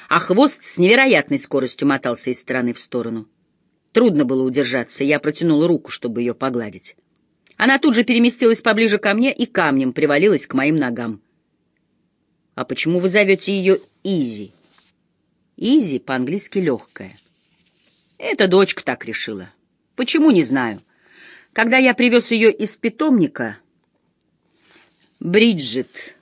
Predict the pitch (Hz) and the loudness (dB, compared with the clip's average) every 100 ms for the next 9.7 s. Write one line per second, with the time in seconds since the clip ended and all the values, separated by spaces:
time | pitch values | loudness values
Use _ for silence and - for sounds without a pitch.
0 | _ 143 170 165 156 151 160 151 139 131 | _ 0 0 4 4 6 6 4 2 0
1 | 160 147 131 - - 156 143 202 185 - | 2 2 0 -4 -2 0 2 2 0 -2
2 | 131 120 123 127 123 156 - - 113 95 | -4 -4 -2 -4 -4 -8 -12 -12 -12 -10
3 | 104 101 _ _ _ _ _ - 320 - | -12 -14 _ _ _ _ _ -6 -6 -4
4 | 120 - _ 311 277 - 101 - _ _ | -6 -8 _ -4 -4 -4 -16 -20 _ _
5 | _ _ _ - 170 160 110 - - - | _ _ _ -4 -4 -2 -10 -10 -14 -18
6 | _ _ _ _ _ _ _ _ _ _ | _ _ _ _ _ _ _ _ _ _
7 | _ - - 254 247 226 202 226 - 117 | _ -12 -4 -2 0 0 0 -2 -2 -6
8 | - _ _ _ _ _ _ _ _ - | -6 _ _ _ _ _ _ _ _ 0
9 | 175 - 185 - 151 151 | 2 2 0 2 0 0